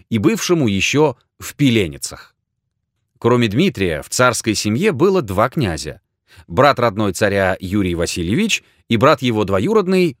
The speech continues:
Владимир Андреевич, сын загубленного великой княгиней Еленой удельного старицкого князя.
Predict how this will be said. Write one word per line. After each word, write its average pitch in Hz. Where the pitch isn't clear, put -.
Владимир 110
Андреевич, 131
сын 131
загубленного 110
великой 98
княгиней 85
Еленой 151
удельного 131
старицкого 98
князя. 73